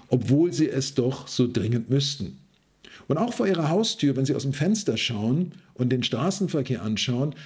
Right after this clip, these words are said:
da wird das Chaos von Minute zu Minute nach Einschätzung der Berufsfeuerwehren zunehmen.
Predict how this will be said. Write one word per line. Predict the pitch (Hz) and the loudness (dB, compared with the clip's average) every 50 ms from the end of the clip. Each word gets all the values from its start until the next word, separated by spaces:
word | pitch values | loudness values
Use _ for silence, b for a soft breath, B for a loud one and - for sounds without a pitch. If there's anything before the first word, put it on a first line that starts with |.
| B B | B B
da | - 120 127 101 120 | -2 -2 0 2 2
wird | 165 180 160 - | 2 2 0 0
das | 196 185 175 - - | -2 -2 -2 -2 -2
Chaos | - 139 143 139 139 139 143 139 | -2 -2 -2 -2 -2 -2 -2 -2
von | - - 135 135 135 | -2 0 0 2 2
Minute | 131 131 123 117 117 120 123 135 147 139 143 - 135 131 135 | 2 2 2 0 0 2 2 2 2 2 2 0 0 0 0
zu | - - 127 120 | -2 -2 -2 0
Minute | 120 120 120 117 113 113 113 110 113 - 120 117 113 B B B B - | 0 0 0 0 2 2 2 2 2 2 0 0 -2 B B B B -2
nach | 107 110 110 135 147 139 139 - | 0 0 2 0 0 -2 -4 -4
Einschätzung | - 110 123 131 123 - 127 120 113 - 123 123 113 | -2 0 0 0 0 0 -2 -4 -2 -2 0 0 0
der | 117 107 | 0 -2
Berufsfeuerwehren | 104 104 107 113 104 - - - 110 110 107 107 101 110 104 98 104 104 | -4 -2 -2 -2 -2 -2 -2 -2 0 0 0 0 0 0 0 0 0 -2
zunehmen. | - - - 143 143 143 123 107 - - - | -2 0 2 4 4 4 4 2 -2 -4 -8